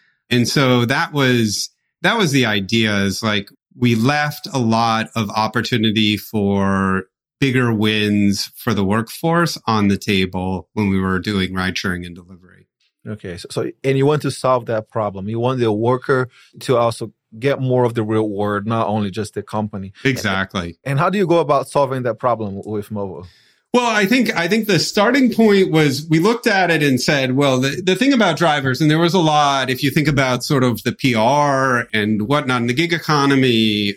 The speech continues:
Speaker 1: about how everybody wanted flexibility. And, you know, there's something there, but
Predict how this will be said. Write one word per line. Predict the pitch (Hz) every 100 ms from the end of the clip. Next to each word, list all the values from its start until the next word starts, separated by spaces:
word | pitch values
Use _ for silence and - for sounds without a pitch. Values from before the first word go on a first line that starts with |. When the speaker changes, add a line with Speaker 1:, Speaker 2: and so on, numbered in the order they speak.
| -
Speaker 1:
about | 113 123 117 107 -
how | - 135 127 123 117 117
everybody | 120 110 107 113 110
wanted | 98 104 107 104 95
flexibility. | 113 101 - 98 107 98 90 92 104 -
And, | 120 117 110 110 _ _ _ _ -
you | 175
know, | 151 151
there's | 170 180 -
something | - 220 254 226 190 143 120
there, | 123 120 117 113
but | 104 127 120 117